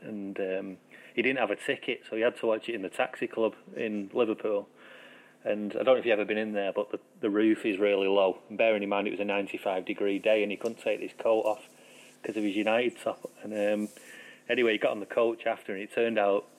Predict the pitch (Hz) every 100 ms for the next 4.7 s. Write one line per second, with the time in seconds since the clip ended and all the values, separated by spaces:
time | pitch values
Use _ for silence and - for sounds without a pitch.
0 | - 110 104 101 98 95 - 110 - -
1 | 120 147 117 107 101 123 - 123 - 120
2 | - - - - - 185 - 381 359 113
3 | 107 113 107 117 123 - - - - -
4 | - - _ _ - 160